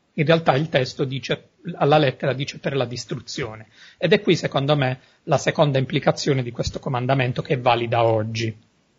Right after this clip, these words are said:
Va bene? Cioè, quel comandamento ci dice che voler distruggere gli altri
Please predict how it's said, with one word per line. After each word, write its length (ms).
Va 180
bene? 320
Cioè, 420
quel 180
comandamento 680
ci 180
dice 560
che 360
voler 500
distruggere 800
gli 80
altri 600